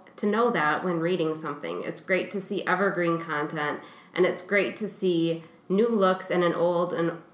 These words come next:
at an old or new topic. All have their place. Write something awesome and stand by it,"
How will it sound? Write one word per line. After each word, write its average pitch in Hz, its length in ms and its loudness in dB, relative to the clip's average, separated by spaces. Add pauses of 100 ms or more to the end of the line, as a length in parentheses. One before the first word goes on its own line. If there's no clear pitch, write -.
at 180 140 -2
an 170 200 2
old 180 460 2
or 170 140 2
new 160 200 0
topic. - 600 -10 (1040)
All 190 260 6
have 185 260 0
their 160 140 2
place. 139 520 -6
Write 170 240 0
something 180 320 -2
awesome 156 340 -4
and 147 100 -8
stand 139 360 -8
by - 100 -10
it," - 300 -10